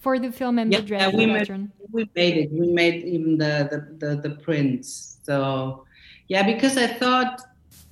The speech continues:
Speaker 2: uh, yeah, I thought it would good to have an extra layer, which is, which looks like forties. I mean, the cut
Speaker 1: Mm.
Speaker 2: is definitely forties,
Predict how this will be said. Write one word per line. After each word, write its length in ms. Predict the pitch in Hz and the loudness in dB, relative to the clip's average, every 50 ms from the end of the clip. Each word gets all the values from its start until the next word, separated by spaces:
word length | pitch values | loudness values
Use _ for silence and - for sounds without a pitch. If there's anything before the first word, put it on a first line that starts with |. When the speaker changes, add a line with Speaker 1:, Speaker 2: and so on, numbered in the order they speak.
| _ - | _ -20
Speaker 2:
uh, 280 | 214 214 190 180 175 175 | -14 -8 -8 -6 -6 -4
yeah, 380 | 170 214 214 220 254 262 233 - | -6 -4 -2 0 2 2 2 2
I 100 | - 208 | 2 0
thought 300 | 202 - - 240 240 226 | 0 2 4 4 4 4
it 140 | 220 214 196 | 2 2 2
would 240 | 202 226 214 - - | 2 0 0 0 -2
good 200 | - 240 220 226 | -2 -2 -2 -2
to 140 | - 220 208 | -2 -2 0
have 180 | 190 190 190 185 | 0 0 0 -2
an 100 | 190 190 | -2 -2
extra 500 | 190 196 190 190 - - - - 202 196 | -2 -2 -4 -6 -10 -14 -12 -8 -4 -2
layer, 380 | 185 185 185 185 185 185 180 170 | 0 0 2 2 2 2 2 2
which 240 | 175 180 175 - - | 0 -2 -2 -4 -6
is, 320 | 180 170 - - - - | -8 -10 -10 -12 -16 -12
which 400 | - 190 202 196 - - - 196 190 | -6 -4 -2 -2 -2 -2 -4 -2 0
looks 280 | 208 220 214 - - - | -2 -2 -2 -4 -8 -4
like 360 | 190 180 175 175 175 175 - | -2 0 0 0 -2 -6 -6
forties. 420 | - 185 185 202 196 208 190 - | -4 -2 -2 -2 0 -2 -4 -4
I 80 | 175 185 | -2 -2
mean, 300 | 175 170 170 165 165 156 | 0 2 2 2 2 2
the 100 | 156 151 | 0 -2
cut 300 | - - - 165 165 - | -4 -4 -2 0 2 2
Speaker 1:
Mm. 100 | 143 147 | 2 2
Speaker 2:
is 380 | 156 156 - - - - - - - 151 156 160 - | 0 -2 -4 -8 -12 -8 -4 -2 -2 -2 -2 -4 -4
definitely 680 | - 165 170 165 170 180 165 165 _ - 160 156 156 160 | -2 -2 0 0 -2 -4 -4 -6 _ -4 -4 -4 -4 -2
forties, 600 | 170 165 175 175 - 202 196 190 190 - - | -2 -2 0 0 0 -2 -2 -2 -4 -6 -12